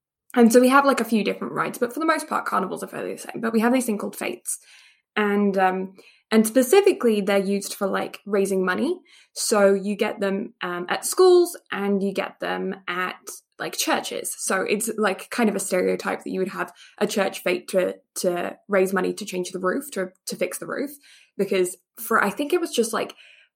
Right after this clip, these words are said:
so many churches all at one point needed their roofs changed 'cause they were all built around the same time and they're all historical sites. So they need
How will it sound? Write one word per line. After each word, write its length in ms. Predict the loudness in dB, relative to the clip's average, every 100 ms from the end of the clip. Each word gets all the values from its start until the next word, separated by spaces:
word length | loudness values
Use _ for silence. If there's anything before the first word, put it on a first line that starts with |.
| _ _ _ _ _ -12
so 500 | -6 4 8 8 8
many 280 | 6 2 0
churches 480 | -2 -4 -2 -4 -2
all 260 | 0 0
at 120 | 0
one 240 | 0 -2 -2
point 360 | -4 -4 -4
needed 340 | -2 0 0 -2
their 120 | -2
roofs 260 | -2 -2 -4
changed 380 | -4 -4 -6 -6
'cause 140 | -4
they 80 | -2
were 180 | -2 -2
all 120 | -2
built 400 | -2 -2 -2 -8 -6
around 300 | -4 -2 -2
the 100 | -4
same 240 | -4 -6
time 400 | -6 -6 -4 -2
and 140 | -2 0
they're 140 | 0
all 180 | 0 -4 -6
historical 500 | -4 0 -2 -2 -8
sites. 540 | -4 -2 -2 -4 -10 -12 -18 -2
So 160 | 0
they 160 | 2 2
need 280 | 0 -4